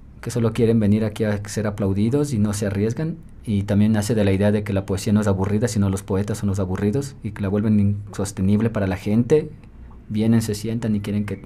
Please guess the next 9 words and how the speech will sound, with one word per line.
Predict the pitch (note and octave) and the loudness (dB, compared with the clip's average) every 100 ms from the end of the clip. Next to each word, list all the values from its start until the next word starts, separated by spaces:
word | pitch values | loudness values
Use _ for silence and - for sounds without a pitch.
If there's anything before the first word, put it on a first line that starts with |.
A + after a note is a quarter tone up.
| G2+ | -6
les | F#2+ F#2 | -6 -6
escuchen | F#2 - G#2+ A2 C3+ | -10 -6 -6 -4 -2
y | A2+ | -2
hacen | G2+ G#2+ | -2 -4
unas | G2+ A2 G#2 | -4 -6 -8
lecturas | F2+ - A2 A2 | -10 -8 -8 -6
horribles. | F#2 F#2+ G#2 A#2+ E3 D#3+ - - - - - - - - - - - | -8 -4 -4 0 -2 -2 -12 -18 -18 -18 -18 -20 -20 -20 -18 -18 0
Y | A2+ G2+ G2 | 4 6 6
bueno, | G2+ G2+ | 6 4